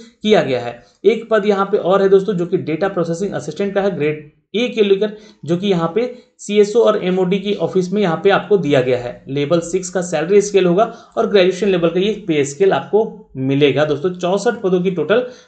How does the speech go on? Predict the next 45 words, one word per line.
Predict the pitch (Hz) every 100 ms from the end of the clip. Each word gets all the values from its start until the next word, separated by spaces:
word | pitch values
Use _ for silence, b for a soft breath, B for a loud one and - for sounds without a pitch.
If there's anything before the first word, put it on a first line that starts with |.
| B
vacancy | 214 214 190 175
होगी। | 147 123 117 113 B B -
उसी | 170 165
तरह | 160
यहाँ | 156 147
पे | 143 160
अड़तीस | 156 156 214 190
पदों | 190 185
की | 180
vacancy | 180 165 175 175 190
निकाली | 175 170 170
गई | 175
है | 170
दोस्तों, | 175 170 185
graduation | 143 135 - 190
level | 180 180
पे, | 175 185
ध्यान | 127 143 175
दीजिएगा। | 170 165 190 190 B B _
और | 143
ये | 139 190
है | 196
vacancy | 175 175 170 175
दोस्तों, | 165 165 208 220 - _
जी | 147
हाँ, | 190 143
girl | 147 180
cadet | 185 151 139 175 190 - -
instructor | 139 160 156 139
को | 143
लेकर। | 131 127
तो | 170
ये | 170 214
कोड | 240 - 202 240
याद | 214 202
रखिएगा, | 190 180 180 143 120 120
ये | 147
वही | 160 156 190
code | 202 196 185
नहीं | 185 196
है, |
ये | 208
अलग-अलग | 202 165 180 175 180 175
code | 165 165
है | 196 208